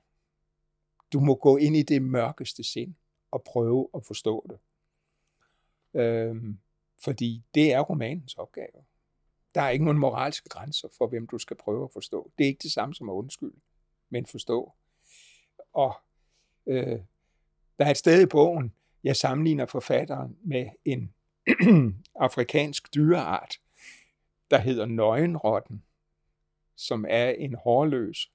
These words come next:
rotte, der lever langt nede under jorden i Østafrika. Og det særlige ved den, det er, at den, øh,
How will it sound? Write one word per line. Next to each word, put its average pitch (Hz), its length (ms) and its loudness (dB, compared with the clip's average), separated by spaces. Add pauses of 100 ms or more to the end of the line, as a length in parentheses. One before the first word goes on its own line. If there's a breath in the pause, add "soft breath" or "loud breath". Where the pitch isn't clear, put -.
rotte, 117 400 0 (100)
der 120 60 -2
lever 120 380 -2 (400)
langt 135 460 -4
nede 113 360 -6
under 127 180 -8
jorden 117 480 -6
i 127 100 -14
Østafrika. - 720 -12 (1080 soft breath)
Og 131 100 -6 (260)
det 143 100 2
særlige 151 420 4
ved 120 100 0
den, 123 240 -2 (1000)
det 151 200 4
er, 120 240 -2 (200)
at 123 200 -8 (140)
den, 107 280 -4 (420)
øh, 107 300 -4